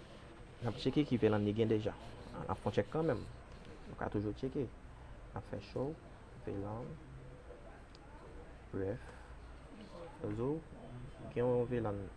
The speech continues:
pa, toujou gen yon V lan pa defo. Yon V lan pa defo ki gen tout paramèt. Apre sa, se lòt V lan pa defo. Ok, talking rain, nou konn sa talking rain deja. Mwen pa mwen pral di, bon, ok, vwala. <laughs>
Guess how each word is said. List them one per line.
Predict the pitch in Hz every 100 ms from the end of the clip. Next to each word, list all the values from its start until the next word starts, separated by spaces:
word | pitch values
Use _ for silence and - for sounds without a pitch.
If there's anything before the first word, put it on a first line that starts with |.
| - - - - - -
pa, | 104 101 - - - 139 -
toujou | 107 113 139
gen | 127
yon | 120 - -
V | 120
lan | 104
pa | 98 101
defo. | 98 - - - - - - - - - - - - - - -
Yon | -
V | 113
lan | 107
pa | 101 101
defo | 104 -
ki | 110
gen | 120 117
tout | -
paramèt. | 113 110 110 - - - - - - - -
Apre | - 107 -
sa, | 104 107
se | - 101
lòt | 98
V | 104
lan | 101 101
pa | 98
defo. | 95 - - - - - - -
Ok, | 123 147 - - -
talking | 113 113 107
rain, | 113 123
nou | 107
konn | 110
sa | 107 104
talking | 110 113
rain | 104 101
deja. | 104 107 131
Mwen | 110 104
pa |
mwen | 110 107
pral | 107 -
di, | -
bon, | - 107
ok, | 107 -
vwala. | - -
<laughs> | - 113 117